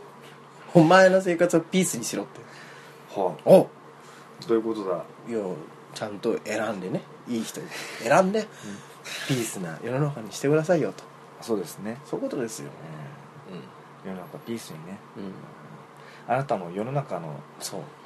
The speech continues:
Speaker 2: ピースの一つなんだから。
Speaker 1: そう。あ、うまい。ピースイズ。
Speaker 2: ピースイズ。
Speaker 1: ピースイズです。
Speaker 2: ワンオブ
Speaker 1: はい。
Speaker 2: ゼムですから。
Speaker 1: ワンオブゼム。
Speaker 2: うん。
Speaker 1: うん。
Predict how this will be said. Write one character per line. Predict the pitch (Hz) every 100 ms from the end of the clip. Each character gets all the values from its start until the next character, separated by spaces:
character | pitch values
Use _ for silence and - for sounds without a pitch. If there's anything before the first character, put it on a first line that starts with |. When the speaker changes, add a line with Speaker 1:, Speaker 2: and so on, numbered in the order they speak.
| - - - - -
Speaker 2:
ピ | 135
ー |
ス | -
の | 165
一 | 151 117
つ | -
な | 85
ん |
だ | 82
か | 76
ら。 | 71
Speaker 1:
そ | - 151 120 - - -
う。 | 110
あ、 | 143 - -
う | 135
ま | 120 123 -
い。 | - - - - - - - - - - - -
ピ | 135
ー | 117
ス | -
イ | 90
ズ。 | 90 - - - -
Speaker 2:
ピ |
ー | 113
ス | -
イ |
ズ。 | 147 - - -
Speaker 1:
ピ | -
ー | 110
ス | -
イ | 90
ズ | -
で | -
す。 | -
Speaker 2:
ワ | 98
ン |
オ | 95
ブ | 78 78 - - - - - -
Speaker 1:
は | 101 92
い。 | - - -
Speaker 2:
ゼ | 90
ム | 87
で | 80
す | -
か | -
ら。 | -
Speaker 1:
ワ | 104
ン | 104
オ |
ブ | 101 85
ゼ |
ム。 |
Speaker 2:
う |
ん。 |
Speaker 1:
う |
ん。 | 87